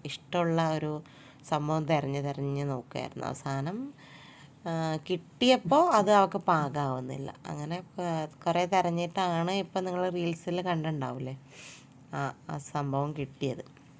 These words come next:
അതിൻ്റെ കൂടെ നമ്മൾ ഓർണമെൻറ്റ്സും എടുത്തായിരുന്നു. അപ്പോൾ മൂന്ന് ടൈപ്പിലുള്ള ഓർണമെൻറ്റ്സ് ഉണ്ടായിരുന്നു, ലോ ക്വാളിറ്റി, മീഡിയം, ഹൈ ക്വാളിറ്റി. അപ്പോൾ നമ്മൾ മീഡിയം ആണ് എടുത്തത്.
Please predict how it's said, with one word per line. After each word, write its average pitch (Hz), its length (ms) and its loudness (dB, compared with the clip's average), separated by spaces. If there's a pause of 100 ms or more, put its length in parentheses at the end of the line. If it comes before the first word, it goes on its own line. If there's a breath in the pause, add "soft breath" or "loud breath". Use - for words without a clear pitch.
(600)
അതിൻ്റെ 165 240 -2
കൂടെ 185 160 0
നമ്മൾ 190 220 0
ഓർണമെൻറ്റ്സും 185 1040 0 (500 loud breath)
എടുത്തായിരുന്നു. 147 640 0 (140)
അപ്പോൾ 185 200 -6
മൂന്ന് 185 420 0
ടൈപ്പിലുള്ള 208 540 -2
ഓർണമെൻറ്റ്സ് 190 600 -2
ഉണ്ടായിരുന്നു, 143 540 -4 (800 loud breath)
ലോ 170 140 4
ക്വാളിറ്റി, 185 760 -2
മീഡിയം, 190 500 -2
ഹൈ 208 180 4
ക്വാളിറ്റി. - 500 -10
അപ്പോൾ - 220 -8
നമ്മൾ 160 440 -2
മീഡിയം 160 560 0
ആണ് 165 200 2
എടുത്തത്. 156 600 -4